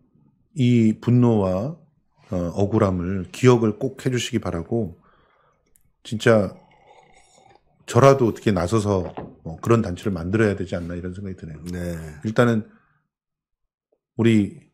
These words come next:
Speaker 1: 그 상담을 해주실 수 있는 분들이
Speaker 2: 네.
Speaker 1: 주축이 되고
Speaker 2: 네.
Speaker 1: 또 법률적 지원을 해줄 수 있는 분들이 좀 도움을 주신다면
Speaker 2: 네.
Speaker 1: 그런 단체를 만들 수 있지 않을까 하는 생각이 듭니다.
Speaker 2: 그 이거는 일반 상담으로는 안 돼요.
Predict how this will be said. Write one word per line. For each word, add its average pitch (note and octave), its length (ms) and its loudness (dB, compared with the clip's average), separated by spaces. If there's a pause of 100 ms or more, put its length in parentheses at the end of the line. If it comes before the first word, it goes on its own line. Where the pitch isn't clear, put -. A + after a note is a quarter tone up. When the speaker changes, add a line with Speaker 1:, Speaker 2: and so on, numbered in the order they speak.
(680)
Speaker 1:
그 E2+ 300 -4
상담을 A#2 960 4
해주실 C3+ 220 -4
수 - 140 -8
있는 F2+ 220 -2
분들이 F2+ 680 -4
Speaker 2:
네. F#2+ 60 -2
Speaker 1:
주축이 F2+ 380 -4
되고 E2+ 500 -6
Speaker 2:
네. E2+ 180 -10
Speaker 1:
또 - 120 -4
법률적 A#2 480 2
지원을 A2 440 2
해줄 G2 160 -6
수 - 140 -8
있는 F#2+ 160 -2
분들이 F2+ 320 -6
좀 F#2 140 -6
도움을 F#2+ 340 -2
주신다면 F#2 640 -8
Speaker 2:
네. F2 520 -6
Speaker 1:
그런 A2+ 160 -2
단체를 F#2+ 320 -4
만들 F2 240 -6
수 - 120 -16
있지 F#2 160 -12
않을까 E2+ 180 -12
하는 E2 100 -10
생각이 F#2+ 340 -6
듭니다. - 380 -14 (600)
Speaker 2:
그 G2 120 -4
이거는 A#2 420 2
일반 C3 400 4
상담으로는 G2+ 540 0
안 D2+ 120 -8
돼요. D2 500 -12